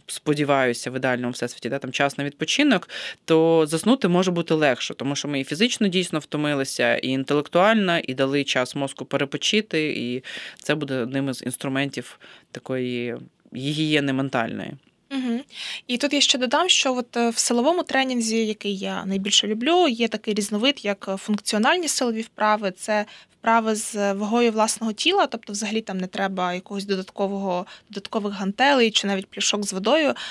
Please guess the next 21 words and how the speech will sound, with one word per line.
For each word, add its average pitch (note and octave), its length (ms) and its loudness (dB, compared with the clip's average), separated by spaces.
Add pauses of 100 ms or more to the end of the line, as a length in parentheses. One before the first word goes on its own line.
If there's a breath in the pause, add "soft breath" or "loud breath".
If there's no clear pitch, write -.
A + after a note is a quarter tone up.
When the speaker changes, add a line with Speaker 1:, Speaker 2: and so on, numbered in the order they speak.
(160 loud breath)
Speaker 2:
Можна A#3 200 0
працювати B3 440 0
з A#3 80 -6
вагою B3 240 2
власного A#3 420 0
тіла, F#4 380 4
але A#3 160 2
просто, B3 600 -2 (400 soft breath)
е, G#3 140 2
рухатися A#3 560 0
по-різному A3+ 580 2
в G#3+ 80 -2
просторі, C#4 580 2
імітуючи A3+ 800 2
якісь G#3 540 -4 (220 loud breath)
рухи, A#3+ 560 2
навіть G3+ 280 -2
якісь, F#3+ 300 -8
можливо, G3 360 -2
танцювальні B3 680 0
елементи. G#3+ 580 2